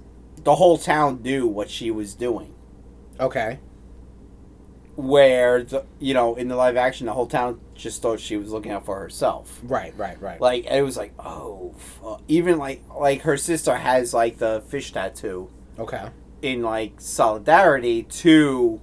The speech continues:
Speaker 2: Nami.
Speaker 1: to Nami, and
Speaker 2: Right.
Speaker 1: you know, apparent-, and again, you know, uh, girlfriend told me this, and she was just like, "Yeah," she's like, "They just put that in the show because it was more tattoos."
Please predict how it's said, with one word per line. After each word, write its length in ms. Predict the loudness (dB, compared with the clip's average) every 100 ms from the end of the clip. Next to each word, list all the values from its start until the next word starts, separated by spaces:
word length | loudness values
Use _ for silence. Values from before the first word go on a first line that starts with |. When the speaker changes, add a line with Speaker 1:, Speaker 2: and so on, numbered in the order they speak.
| -12
Speaker 2:
Nami. 320 | -16 -16 -18 -20 -20 -20 -8
Speaker 1:
to 220 | 4 4
Nami, 520 | 6 4 6 4 2 0
and 60 | 0
Speaker 2:
Right. 180 | -4 -8 -16 -20 -20 -20 -20 -20 -20 -10
Speaker 1:
you 80 | -4
know, 400 | 0 0 -4 -8 -16
apparent-, 360 | 2 6 6 6 -6 2
and 320 | 4 4 2
again, 480 | 2 6 6 4 0 -14 -20 -20 -20 -20 -4
you 120 | 0
know, 260 | 0 0 -6 -16 -16 -6
uh, 260 | -2 0
girlfriend 460 | 2 6 6 4 2
told 200 | 4 4
me 120 | 2
this, 460 | -2 -2 -2 -4 -8 -16 -20 -20 -10
and 240 | -8 -6
she 200 | -8 -8
was 160 | -8 -8
just 160 | -6
like, 180 | -6 -2
"Yeah," 140 | -4
she's 260 | -6 -8 -4
like, 160 | -4 -4
"They 140 | -6
just 220 | -6 -10
put 180 | -8 -6
that 180 | -4 -4
in 140 | -6
the 80 | -10
show 240 | -6 -6
because 240 | -6 -12 -14
it 60 |
was 140 | -14 -12
more 200 | -12 -12
tattoos." 560 | -12 -14 -14 -16 -16